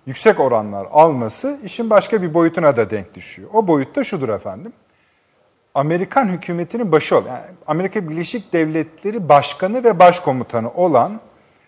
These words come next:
e, Trump'ın elini de bağlayan bir şeyler varmış hissiyatı uyandırıyor. Bunları da bu akşam konuşacağız ama müsaade ederseniz başlangıçta şöyle yapalım. Çünkü bu konu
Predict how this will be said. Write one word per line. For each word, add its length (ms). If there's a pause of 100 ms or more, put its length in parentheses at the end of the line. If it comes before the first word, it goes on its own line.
(300)
e, 60 (920)
Trump'ın 760 (360)
elini 380
de 180
bağlayan 520
bir 40
şeyler 380
varmış 460
hissiyatı 580
uyandırıyor. 560
Bunları 320
da 120
bu 80
akşam 400
konuşacağız 460
ama 200 (800)
müsaade 280
ederseniz 420
başlangıçta 580
şöyle 320
yapalım. 420
Çünkü 380
bu 120
konu 400